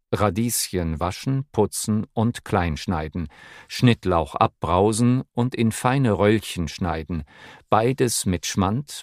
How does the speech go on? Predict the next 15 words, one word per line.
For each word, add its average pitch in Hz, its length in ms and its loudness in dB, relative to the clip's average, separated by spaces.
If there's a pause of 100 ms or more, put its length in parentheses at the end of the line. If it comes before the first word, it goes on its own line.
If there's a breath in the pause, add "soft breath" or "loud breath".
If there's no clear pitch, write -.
Buttermilch 90 680 0
und 82 260 -4
Wasser 110 460 0
in 101 120 0
den 98 160 2
Mixer 113 560 0
oder 92 260 0
eine 92 360 -2
hohe 120 340 6
Rührschüssel 98 640 0
geben 101 440 0 (440 loud breath)
und 85 300 0
fein 98 440 0
pürieren. 98 720 0 (1000)
Zweitens, - 840 -2